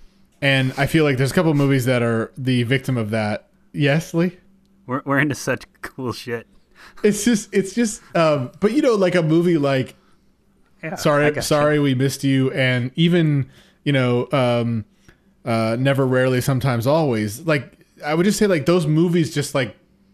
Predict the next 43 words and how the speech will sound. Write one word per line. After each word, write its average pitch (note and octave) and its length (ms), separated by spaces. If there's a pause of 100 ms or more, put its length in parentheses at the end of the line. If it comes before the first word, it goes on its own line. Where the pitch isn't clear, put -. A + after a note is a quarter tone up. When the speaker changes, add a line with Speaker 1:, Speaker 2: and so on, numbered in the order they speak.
(180)
Speaker 1:
everything C#3 680
goes A2 260
wrong F#2+ 300
for D#2+ 180
these - 180
people, - 400 (160)
right? A2 260
Because D3 460
they're C3 160
poor, A2 300
because A#2+ 280
they C#3 120
have B2+ 160
no A#2 140
resources. G2+ 640 (380)
Every E3+ 380
bad C3 520
anecdote C3 580
you've A#2 180
heard B2+ 220
about B2 420 (400)
what B2+ 140
it's B2+ 160
like B2 220
to C#3 100
be B2 140
poor C3 340
happens A#2 520
in G2+ 100
these F#2 180
movies. C#2+ 400
And D#3+ 260 (200)
that's E3 140
not G#3 100
to F3+ 80
take D3 260
away B2 300
anything A#2 340
from A2+ 220
those A2+ 180
films. D#3 420
I C#3 100
think, D3 220